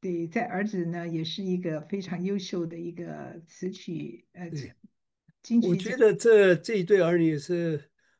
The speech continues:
Speaker 2: 儿子也是神特别给我的。我生了老大之后，呃，医生还问我说：“你们还想再生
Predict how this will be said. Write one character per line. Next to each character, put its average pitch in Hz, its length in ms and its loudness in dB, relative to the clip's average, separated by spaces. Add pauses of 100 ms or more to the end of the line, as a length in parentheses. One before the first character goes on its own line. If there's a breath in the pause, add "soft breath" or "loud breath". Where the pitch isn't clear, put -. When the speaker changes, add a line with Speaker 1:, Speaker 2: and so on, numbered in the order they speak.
(160)
Speaker 2:
儿 185 180 0
子 175 140 2
也 156 80 2
是 165 180 -4
神 147 340 -6
特 185 140 -6
别 156 160 0
给 151 200 -2
我 151 220 -2
的。 - 220 -14 (580)
我 170 220 2
生 247 340 0
了 214 100 8
老 147 300 4
大 170 300 -2
之 196 260 -2
后， 185 340 -2 (760)
呃， 156 460 -2
医 202 180 -4
生 180 240 4
还 147 260 0 (120)
问 185 180 2
我 143 100 0
说 156 400 -6 (340)
：“你 175 120 2
们 180 100 2
还 185 160 4
想 170 220 0
再 190 180 0
生 180 380 0